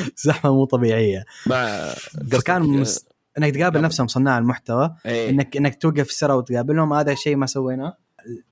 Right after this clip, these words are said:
Speaker 2: لأن الم-، الموجودين
Speaker 1: لأن
Speaker 2: ما شاء الله
Speaker 1: الز-،
Speaker 2: كثيرين.
Speaker 1: زحمة، إيه، لو، لو كنا حنوقف في السيارة كان حياخذ اليوم كامل،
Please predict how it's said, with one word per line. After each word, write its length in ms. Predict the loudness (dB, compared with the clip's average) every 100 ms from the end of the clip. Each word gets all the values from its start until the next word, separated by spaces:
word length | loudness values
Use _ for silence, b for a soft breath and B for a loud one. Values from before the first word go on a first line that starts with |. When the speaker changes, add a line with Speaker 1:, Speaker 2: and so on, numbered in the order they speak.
| _ -2
Speaker 2:
لأن 180 | 2 4
الم-، 480 | 4 4 2 2 2
الموجودين 580 | 2 -2 -2 0 2
Speaker 1:
لأن 120 | 2 -2
Speaker 2:
ما 80 |
شاء 80 | -4
الله 120 | -4
Speaker 1:
الز-، 200 | -2 -2
Speaker 2:
كثيرين. 200 | -4 -4
Speaker 1:
زحمة، 400 | -2 -2 0 0
إيه، 400 | 2 2 0 -2
لو، 220 | 0 2 2
لو 180 | 0
كنا 280 | 0 0 0
حنوقف 640 | 0 0 2 0 -2 -2
في 60 | -6
السيارة 340 | -2 0 0
كان 180 | -2 -4
حياخذ 320 | 0 0 0
اليوم 200 | 0 0
كامل، 340 | -2 -2 -4